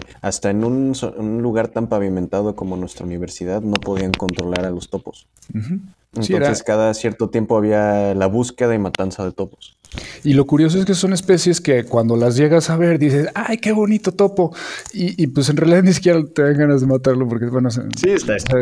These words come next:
Speaker 2: es, o sea, es
Speaker 1: es como un hámster un poquito más grande, está bien, bien bonito
Speaker 2: Exacto,
Speaker 1: ese
Speaker 2: son
Speaker 1: animal.
Speaker 2: carismáticos, son carismáticos, son,
Speaker 1: Sí.
Speaker 2: entonces,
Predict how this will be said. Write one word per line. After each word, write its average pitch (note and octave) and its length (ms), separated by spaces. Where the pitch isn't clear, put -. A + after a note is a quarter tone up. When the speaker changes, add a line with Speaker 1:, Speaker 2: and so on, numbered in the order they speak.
Speaker 2:
es, A2 120
o A2+ 60
sea, B2 80
es B2 160
Speaker 1:
es - 100
como C3 180
un C3 120
hámster C3+ 380
un C3 80
poquito B2+ 260
más A#2 180
grande, C3 160
está - 120
bien, A#2+ 380
bien C3 160
bonito C#3 60
Speaker 2:
Exacto, D#3+ 260
Speaker 1:
ese A#2+ 280
Speaker 2:
son C#3 80
Speaker 1:
animal. - 40
Speaker 2:
carismáticos, D#3+ 800
son C#3 240
carismáticos, D#3+ 600
son, B2 100
Speaker 1:
Sí. A#2+ 80
Speaker 2:
entonces, B2 540